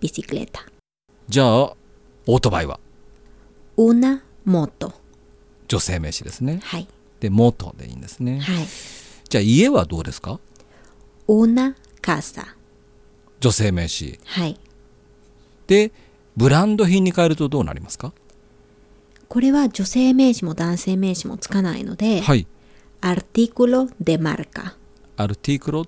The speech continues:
Speaker 2: de marca。
Speaker 1: はい。これ全部でブランド品という意味です。
Speaker 2: ほう。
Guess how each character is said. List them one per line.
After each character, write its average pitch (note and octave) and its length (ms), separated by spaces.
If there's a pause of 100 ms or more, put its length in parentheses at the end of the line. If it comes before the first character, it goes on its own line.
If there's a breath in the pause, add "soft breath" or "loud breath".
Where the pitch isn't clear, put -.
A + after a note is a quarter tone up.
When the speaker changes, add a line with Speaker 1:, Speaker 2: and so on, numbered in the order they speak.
Speaker 2:
de G#2 140
marca。 F2+ 460
Speaker 1:
は - 200
い。 F#3 60
こ - 160
れ C4 100
全 B3+ 280
部 A#3 80
で D4 100 (120)
ブ F3+ 120
ラ E3+ 160
ン D#3+ 80
ド E3 100
品 B3+ 260
と - 140
い - 100
う - 20
意 - 100
味 - 140
で G3 160
す。 - 200
Speaker 2:
ほ G2+ 540
う。 - 40